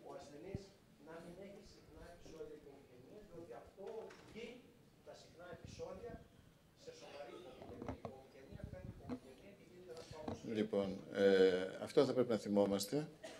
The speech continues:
Speaker 2: Αυτό έχει τη μεγάλη σημασία για μας. Και αυτό που θα πρέπει να τονίσω εγώ,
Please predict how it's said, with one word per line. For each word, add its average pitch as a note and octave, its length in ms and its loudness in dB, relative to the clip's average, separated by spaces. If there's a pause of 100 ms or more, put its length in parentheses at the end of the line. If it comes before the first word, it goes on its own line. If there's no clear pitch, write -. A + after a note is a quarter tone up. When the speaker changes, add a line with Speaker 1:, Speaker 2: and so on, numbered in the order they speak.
(520)
Speaker 2:
Αυτό - 140 0
έχει B2+ 140 8
τη A2+ 100 2
μεγάλη G#2+ 300 8
σημασία G#2 420 4
για F#2 180 8
μας. A2+ 180 6 (580)
Και - 100 -8
αυτό - 160 4
που B2+ 100 0
θα A#2+ 100 6
πρέπει B2+ 220 4
να - 100 4
τονίσω A#2+ 360 6 (100)
εγώ, G#2 160 10